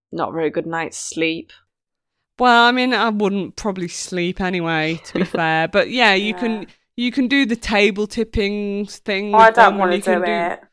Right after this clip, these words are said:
Speaker 2: And he'd do the Ouija board seance with him, with them, and yeah. So, yeah, there you go.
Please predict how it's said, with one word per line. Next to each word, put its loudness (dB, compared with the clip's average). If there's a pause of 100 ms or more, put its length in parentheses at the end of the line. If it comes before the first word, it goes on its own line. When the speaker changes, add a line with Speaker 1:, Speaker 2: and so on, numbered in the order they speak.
(280)
Speaker 2:
And -4
he'd -6 (240)
do -2
the -6
Ouija -6
board -2
seance -6
with -4
him, -4
with -6
them, -2
and -6
yeah. 2 (800)
So, -2
yeah, 4 (300)
there -2
you 0
go. 0